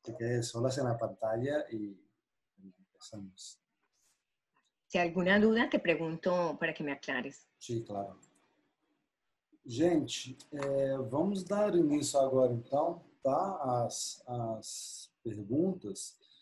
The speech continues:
Speaker 1: É, eu queria pedir que vocês fossem colocando os nomes e aí eu vou chamando, tá? De acordo com a ordem,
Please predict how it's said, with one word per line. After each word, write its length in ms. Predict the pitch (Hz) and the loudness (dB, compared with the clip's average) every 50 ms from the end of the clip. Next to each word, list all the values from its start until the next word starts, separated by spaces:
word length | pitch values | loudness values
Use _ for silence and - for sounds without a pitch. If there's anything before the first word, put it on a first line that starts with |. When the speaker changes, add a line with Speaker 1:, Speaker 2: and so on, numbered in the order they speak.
| _ _ _ _ _ - | _ _ _ _ _ -6
Speaker 1:
É, 220 | 127 127 131 135 139 | -2 0 2 2 2
eu 100 | 139 139 | 0 2
queria 240 | - 156 165 170 | 2 4 4 4
pedir 360 | 170 180 165 135 156 170 - - | 4 2 -2 0 0 0 2 2
que 60 | 202 | 0
vocês 500 | 196 - - - 196 - - - - - | 0 -2 -4 -12 -10 -8 -8 -8 -4 0
fossem 320 | 175 180 165 - 190 175 | 2 2 2 2 0 0
colocando 500 | 160 180 190 185 175 - 170 156 151 143 | 4 4 6 6 6 6 4 2 2 2
os 160 | 131 117 117 | 0 0 0
nomes 760 | 120 131 139 160 196 214 190 156 127 117 107 - - - - - | 0 2 4 4 4 4 4 2 0 -2 -4 -4 -8 -10 -10 -8
e 120 | 131 139 | -4 0
aí 200 | 143 139 139 143 | 2 2 4 4
eu 100 | 156 156 | 2 0
vou 140 | 147 151 160 | 0 -2 -4
chamando, 720 | 156 - - 175 185 170 151 143 151 165 170 147 120 101 - _ _ - | -4 -2 -2 -2 -2 0 0 0 0 0 0 -2 -4 -6 -10 _ _ -6
tá? 180 | 117 139 170 | -2 -2 -2
De 160 | 175 131 135 139 | -2 0 2 2
acordo 560 | 127 - - 131 131 123 123 123 123 123 - - | 2 2 0 -2 -2 0 0 -2 -4 -6 -6 -6
com 120 | 131 131 131 | -4 -2 -2
a 80 | 127 117 | 0 0
ordem, 380 | 113 113 113 - - - _ | 2 2 0 0 -4 -10 _